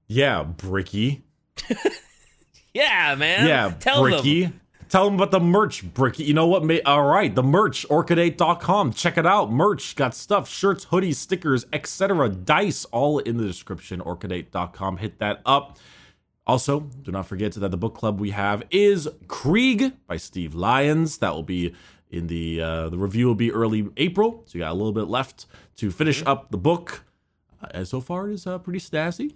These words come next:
Speaker 1: I would say.
Speaker 2: Yeah,
Speaker 1: And,
Speaker 2: agreed.
Speaker 1: uh, am I, am I missing anything? It's just those two,
Speaker 2: Uh,
Speaker 1: right?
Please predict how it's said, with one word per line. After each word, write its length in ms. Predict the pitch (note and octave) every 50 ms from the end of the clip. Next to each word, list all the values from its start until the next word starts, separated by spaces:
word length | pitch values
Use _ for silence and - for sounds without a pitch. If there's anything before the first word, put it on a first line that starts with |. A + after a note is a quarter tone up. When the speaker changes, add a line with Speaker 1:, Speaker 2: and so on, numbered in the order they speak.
| _
Speaker 1:
I 60 | - F2
would 140 | F2 F#2+
say. 320 | - - A2+ A#2+ - F4 - _ _ _ _ _ _ _ _ _ _ _
Speaker 2:
Yeah, 180 | F#2+ A2 A#2 A#2+
Speaker 1:
And, 220 | A#2+ B2 B2 B2
Speaker 2:
agreed. 40 | C3+
Speaker 1:
uh, 580 | C3+ C3+ C3+ C#3 C#3+ C#3+ C#3 C#3+ C3+ C3+ C3+ - - _ _ _ _
am 140 | A2+ A#2 C3
I, 160 | C#3+ D3 D#3 E3+ F3 E3+ E3 D#3+ -
am 100 | B2+ C#3
I 100 | D3+ D#3+
missing 520 | D3+ C#3+ D#3 - - F#3 F#3 F#3+ F#3+ F#3
anything? 640 | F3 F3 F#3+ F#3 F3 G3 G3+ A#3 A#3+ A3+ G#3+ G#3+ G#3 -
It's 80 | - B2
just 180 | D3 D#3 -
those 140 | - C#3 -
two, 120 | - D3
Speaker 2:
Uh, 80 | F3 C4
Speaker 1:
right? 400 | E4+ G4 G#4 G#4+ G#4+ G#4+ G#4+ G#4+